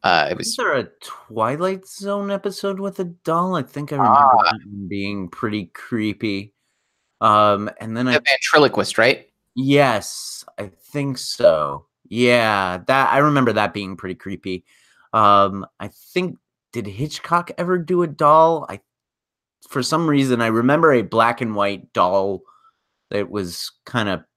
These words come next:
Speaker 2: all right, well, that was creepy rather than actually scary. But yeah, there's, there's, I think there was a, there m-, I could be wrong about the Hitchcock one, but I'm almost positive there was a Twilight Zone one.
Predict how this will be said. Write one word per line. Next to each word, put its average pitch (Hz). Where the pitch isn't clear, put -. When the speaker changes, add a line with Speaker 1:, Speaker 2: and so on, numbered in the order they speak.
Speaker 2:
all 120
right, 92
well, 98
that 104
was 82
creepy 82
rather 98
than 87
actually 85
scary. 143
But 101
yeah, 98
there's, 110
there's, 123
I 120
think 175
there 180
was 151
a, 113
there 120
m-, 131
I 127
could 170
be 175
wrong 131
about 107
the 101
Hitchcock 90
one, 87
but 90
I'm 92
almost 104
positive 87
there 78
was 82
a 78
Twilight 69
Zone -
one. -